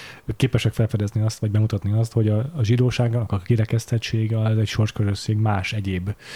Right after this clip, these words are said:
ö, szintén peremen lévő társadalmi csoportokkal. És akkor ezzel egy kicsit még rá is térnék az adásnak így a vége felé közeledve a, a rendezőpárosnak így a, az életútjára, mert azért beszéljünk róluk szerintem pár mondatot mindenképpen.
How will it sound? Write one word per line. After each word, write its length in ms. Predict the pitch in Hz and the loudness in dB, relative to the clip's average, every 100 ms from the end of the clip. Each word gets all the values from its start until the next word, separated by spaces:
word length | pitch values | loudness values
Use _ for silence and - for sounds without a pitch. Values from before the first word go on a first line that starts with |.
| - - | -16 -6
ö, 140 | 110 104 113 123 151 156 165 - 110 - - - | -4 -2 -2 -4 -4 -8 -12 -16 -20 -20 -20 -20
szintén 440 | - 113 104 107 104 - | -4 -2 2 0 -2 0
peremen 380 | 110 101 104 104 | 0 2 2 4
lévő 240 | 107 107 | 4 4
társadalmi 380 | 104 101 110 101 | 2 2 2 2
csoportokkal. 840 | - 113 120 120 123 - 139 143 - - - | 2 2 2 2 -4 -2 0 -2 -6 -20 -20
És 60 | - | -16
akkor 140 | - | 0
ezzel 120 | 127 127 | 2 2
egy 60 | |
kicsit 220 | - 131 | 2 0
még 120 | 117 113 | 2 2
rá 140 | 113 | 2
is 140 | 107 - | 2 2
térnék 320 | 113 107 104 123 - | 0 2 0 -4 -2
az 140 | 107 | 0
adásnak 380 | 110 107 - 107 | 2 2 0 0
így 100 | 110 | 0
a 40 | |
vége 240 | 107 110 107 | 2 2 2
felé 220 | 113 107 | 2 2
közeledve 420 | 117 110 110 110 | 2 4 4 4
a, 160 | 110 110 123 | 4 2 0
a 120 | 120 | 0
rendezőpárosnak 880 | 110 110 107 107 101 101 101 113 107 | 2 2 2 -2 -2 -2 -2 -4 -4
így 140 | 107 | -2
a, 220 | 110 110 110 117 - _ - - - _ - | -2 -2 -4 -8 -14 _ -20 -20 -20 _ -2
az 100 | 107 | 2
életútjára, 540 | 113 120 110 120 120 | 4 2 2 2 4
mert 160 | 117 110 | 4 4
azért 280 | 104 107 127 127 147 - | 2 0 -2 -8 -12 -6
beszéljünk 440 | 113 113 113 107 | 0 2 4 4
róluk 180 | 117 107 | 4 4
szerintem 260 | 110 110 107 | 4 2 4
pár 200 | 110 107 | 4 4
mondatot 360 | 110 107 113 | 4 4 2
mindenképpen. 680 | 117 123 131 120 131 151 151 | 2 2 2 0 0 0 -2